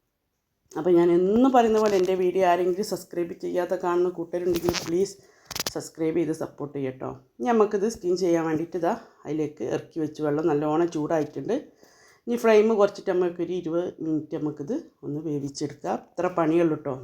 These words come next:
അപ്പോൾ ഇതാ ഇരുപത് മിനിറ്റൊക്കെ കഴിഞ്ഞിട്ടോ, അതാ നല്ലോണം വെന്ത് വന്നിട്ടുണ്ട്. ഇനി നമുക്കൊരു ടൂത്ത് പിൻ എടുത്തിട്ട് ഒന്ന് കുത്തി നോക്കാം. മാവ് പിടിക്കുന്നൊന്നുമില്ല, അടിപൊളിയാണ്. അപ്പോൾ എന്തായാലും നിങ്ങൾ ട്രൈ ചെയ്ത് നോക്കുക.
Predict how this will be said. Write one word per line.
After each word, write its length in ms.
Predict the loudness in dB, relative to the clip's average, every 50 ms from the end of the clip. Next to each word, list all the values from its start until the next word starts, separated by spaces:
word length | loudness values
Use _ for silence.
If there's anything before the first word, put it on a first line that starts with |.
| -10 -10 -10 -10 -10 -12 -16 _ _ _ _ _ _ _ _ _ _ _ _ _ _ _ _ _ _ _ _ _ _ _ _ _ _ _ _ _ _ _ _ _ _ _ _ _
അപ്പോൾ 140 | _ 4 6
ഇതാ 100 | 8 8 8 6
ഇരുപത് 240 | 4 4 4 6 6 4
മിനിറ്റൊക്കെ 320 | 4 4 2 0 2 4 4
കഴിഞ്ഞിട്ടോ, 340 | 6 6 6 6 4 2 0 0
അതാ 100 | 2 2 0 0
നല്ലോണം 460 | 0 2 2 2 2 4 4 4 4 4 4
വെന്ത് 240 | 2 2 2 2 2 2
വന്നിട്ടുണ്ട്. 520 | 2 0 -2 -4 -4 -2 -2 -2 -2 -4 -6 -8 -12 _ _ _ _ _ _ _ -8
ഇനി 100 | -4 -2 0
നമുക്കൊരു 320 | 0 0 0 -2 -2 -4 -4 -4
ടൂത്ത് 220 | -8 -8 -8 -8 -10
പിൻ 140 | -4 0 0 0 0
എടുത്തിട്ട് 300 | 0 -4 -12 -8 -6 -4 0
ഒന്ന് 160 | 0 0 0 -2
കുത്തി 220 | -4 -10 -8 -6 -4 -4
നോക്കാം. 260 | -4 -4 -6 -6 -4 -2
മാവ് 280 | -2 0 0 0 0 -2 -2 -6 -12 _ _ _ _ _ _ _ _ _ _ _ _ _ _
പിടിക്കുന്നൊന്നുമില്ല, 800 | -6 -6 -6 -4 0 2 6 8 8 8 6 6 2 2 2 2 2 2 0 -6 -12 _ _ _ _ _ _ _ _ _ _ _ _ _ _ _ _ _ -16 -16
അടിപൊളിയാണ്. 720 | -16 -10 -6 -2 2 2 2 2 2 2 2 2 2 2 0 -2
അപ്പോൾ 140 | -2 -4 -2 -2
എന്തായാലും 300 | 0 2 2 2 2 4
നിങ്ങൾ 160 | 2 2 2 0 -2
ട്രൈ 140 | -2 -2 -2 0 0
ചെയ്ത് 160 | 0 0 0 -2
നോക്കുക. 280 | -4 -4 -6 -2 -2